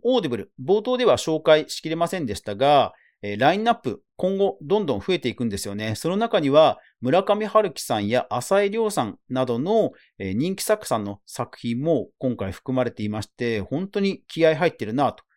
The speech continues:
いう感じです。音声ガイド関連ですと、今週はですね、株式会社オンザトリップ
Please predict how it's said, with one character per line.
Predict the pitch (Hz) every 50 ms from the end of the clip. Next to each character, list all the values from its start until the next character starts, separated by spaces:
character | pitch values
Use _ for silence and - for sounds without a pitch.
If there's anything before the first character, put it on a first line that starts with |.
| _ _
い | - 113
う | 113 113
感 | - - - 117 110 107 101
じ | 95 101 95
で | 120 120
す。 | - - - 87 - _ _ _ _ _ _ _ _ _ _ _ _ _ _ _ _ _ _ _ _ _ _ _ _ _ _
音 | - 180 226 226
声 | - - 247 240 220
ガ | 208 240 240
イ | 233
ド | 214 233 208 - - _
関 | - 240 240 220
連 | 170 139 117 104
で | 92 101
す | 98 - -
と、 | - 156 147 110 98
今 | - - 165 180
週 | 170 - 220
は | 220 208 147
で | 101
す | - - 113
ね、 | 120 123 113 98 73 - _ _ _ _ _ _ _ _ _ _ _ _
株 | - - 143 208
式 | 226 - - - 240
会 | 240 202 180
社 | - 131 117 - - _
オ | - 139 202
ン | 233 233
ザ | 220 220 226 - - - -
ト | 202
リ | 196 196
ッ | 196 -
プ | - - -